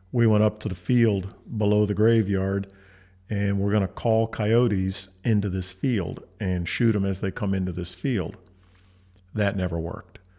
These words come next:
We never saw a coyote. So we decide that, uh,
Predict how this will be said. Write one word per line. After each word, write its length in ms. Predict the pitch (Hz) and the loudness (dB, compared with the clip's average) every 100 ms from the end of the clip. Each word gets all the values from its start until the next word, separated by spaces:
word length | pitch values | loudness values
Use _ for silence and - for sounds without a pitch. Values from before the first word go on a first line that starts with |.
| _ _ | _ _
We 120 | - 107 | -2 2
never 200 | 104 92 | 2 2
saw 300 | - 92 85 | 0 -2 -4
a 60 | |
coyote. 480 | - 92 - - 127 - _ _ - | -6 -8 -8 -8 -12 -16 _ _ -8
So 120 | - | 0
we 100 | 208 | 2
decide 540 | 165 - 117 110 110 | 2 2 0 0 0
that, 280 | 104 104 - 98 | -2 -4 -4 -4
uh, 300 | 92 90 | -2 -4